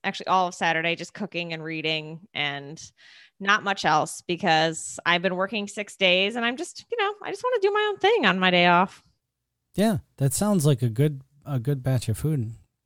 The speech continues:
Speaker 2: We,
Speaker 1: Yes.
Speaker 2: um, we were gone since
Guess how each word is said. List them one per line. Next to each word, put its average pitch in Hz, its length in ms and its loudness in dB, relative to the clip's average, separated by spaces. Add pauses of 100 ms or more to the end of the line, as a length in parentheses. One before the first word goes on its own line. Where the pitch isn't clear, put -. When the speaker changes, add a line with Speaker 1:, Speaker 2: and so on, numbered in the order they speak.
(600)
Speaker 2:
We, 135 140 4
Speaker 1:
Yes. 185 180 8
Speaker 2:
um, 131 460 6
we 147 220 0
were 139 160 4
gone 123 480 2
since - 640 -4